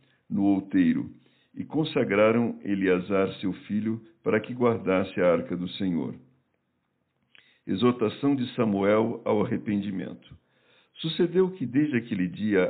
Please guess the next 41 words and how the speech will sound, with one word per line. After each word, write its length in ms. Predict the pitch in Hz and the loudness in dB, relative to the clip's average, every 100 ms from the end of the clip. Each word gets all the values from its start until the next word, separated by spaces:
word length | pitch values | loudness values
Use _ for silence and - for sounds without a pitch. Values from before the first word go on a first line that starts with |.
| - | 0
a 100 | 104 | 0
arca 280 | 117 117 131 | 0 -2 -6
ficou 440 | 123 - 101 101 | -6 -4 0 2
em 80 | 104 | 2
Quiriate 580 | 98 110 98 117 - 101 | -2 0 4 4 2 -4
Jearim, 500 | 95 98 92 87 73 - _ _ _ | -2 0 2 0 -2 -12 _ _ _
e 80 | - | -8
tantos 400 | - 180 175 147 | -2 -2 -2 -4
dias 180 | 139 135 | -2 -2
se 80 | 131 | -2
passaram 600 | - 95 - 101 98 110 | 0 -2 0 0 2 0
que 120 | 110 | -4
chegaram 540 | - 120 101 98 101 104 | -6 -4 0 2 2 2
a 80 | 92 | 0
vinte 360 | 107 101 - | -2 -4 -2
anos, 480 | 95 87 76 - - _ _ _ - | 0 0 -2 -8 -18 _ _ _ -12
e 80 | |
toda 260 | - 175 170 | -4 0 2
a 100 | 139 | 2
casa 280 | 135 127 123 | 2 2 0
de 80 | 107 | -4
Israel 480 | 98 101 92 107 | -4 0 2 2
dirigia 680 | 107 117 110 90 101 110 110 - _ _ | 0 -2 -2 -4 -4 -2 -2 -6 _ _
lamentações 800 | - 104 113 113 98 - 104 95 | -2 2 2 2 -2 -2 -4 -2
ao 120 | 95 | -2
Senhor. 520 | 92 107 90 82 71 - - _ _ _ _ - | -4 -4 -2 -2 -2 -6 -18 _ _ _ _ 0
Falou 260 | 110 151 151 | 2 2 0
Samuel 500 | 139 123 104 117 110 | 0 2 4 4 2
a 40 | |
toda 280 | - 135 123 | 0 -2 0
a 40 | |
casa 400 | 90 95 90 92 | 0 2 2 2
de 120 | 92 90 | -4 -10
Israel, 500 | 85 92 90 92 95 | -6 -2 2 2 0
dizendo: 640 | 101 95 95 82 76 76 - _ _ _ _ - | -4 -6 -4 -4 -6 -10 -16 _ _ _ _ -2
"Se 100 | 151 | 0
é 120 | 170 | 0
de 140 | 135 | -2
todo 340 | 127 151 160 147 | -6 -4 -4 -2
o 40 | |
vosso 320 | 123 127 127 | 0 0 -2